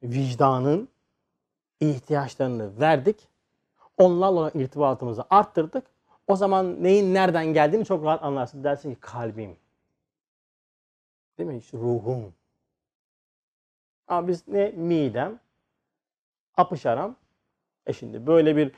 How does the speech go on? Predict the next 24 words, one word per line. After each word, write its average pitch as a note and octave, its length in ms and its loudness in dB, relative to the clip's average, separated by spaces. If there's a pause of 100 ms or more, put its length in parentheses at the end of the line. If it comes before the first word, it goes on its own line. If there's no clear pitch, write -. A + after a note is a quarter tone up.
(100)
<laughs> - 160 -8
böyle F3 380 8
bir D3 180 4
beşeriyet E3 500 4
seviyesinde D#3+ 680 0 (340)
insaniyetin E3 920 2
derin F3 260 4
soruları D#3+ 580 2 (200)
kişiye C3+ 540 0 (540)
ilham B2 340 -2
olunmaz. E3 500 -6 (1500)
Önce C3 240 -10
insan C3+ 340 -8
olmayı A#2+ 240 -6
öğrenmemiz F2+ 280 -16
lazım. F#2 200 -14
Biz G#2+ 140 -14
beşer A2 260 -6
seviyesindeyiz. - 760 -16 (120)
Beşer C3 260 -4
ayrıdır, - 300 -8
insan B2+ 280 -10
ayrıdır. G2 340 -16 (2250)
Evet, A#3+ 360 12